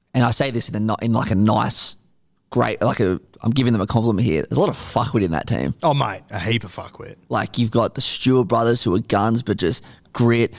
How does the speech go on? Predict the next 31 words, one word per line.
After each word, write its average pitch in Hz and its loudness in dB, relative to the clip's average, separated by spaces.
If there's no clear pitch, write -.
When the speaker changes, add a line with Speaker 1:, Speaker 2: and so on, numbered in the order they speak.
Speaker 1:
Jamie 120 2
Lyon, 110 2
grit. 113 2
Chalky 117 0
Watmough, 110 0
gr-, 107 -2
like, 113 0
who 262 4
would 349 2
wanna 233 0
play 156 -2
them? - -8
Speaker 2:
I 127 0
think 160 2
I've 156 2
told 131 0
you 120 -2
the 113 -4
story 117 -2
before. 107 -4
I 117 2
don't 113 -4
know 107 0
if 104 -4
I've 95 -8
said 107 -4
it 95 -6
here 107 -2
or 104 -4
not, 101 -6
but, 101 -6